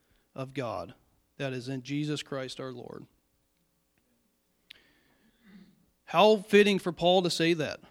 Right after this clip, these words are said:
What a powerful testimony from somebody that's lived that, that went through that, just as we all have. He is fully convinced,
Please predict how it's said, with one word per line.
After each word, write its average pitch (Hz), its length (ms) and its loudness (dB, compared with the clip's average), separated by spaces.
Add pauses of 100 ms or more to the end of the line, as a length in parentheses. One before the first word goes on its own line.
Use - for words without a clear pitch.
(680)
What 170 200 2
a 196 60 6
powerful 190 680 6 (180)
testimony 147 840 4 (220)
from 147 180 -6
somebody 165 540 8
that's 151 280 4
lived 165 320 0
that, 135 300 -4 (320)
that 143 160 0
went 165 200 2
through 185 280 0
that, 120 320 -4 (1200)
just 175 240 6
as 170 140 6
we 170 160 8
all 165 220 8
have. 127 380 -2 (1700)
He 175 200 8
is 151 120 8
fully 202 600 6 (120)
convinced, 151 760 0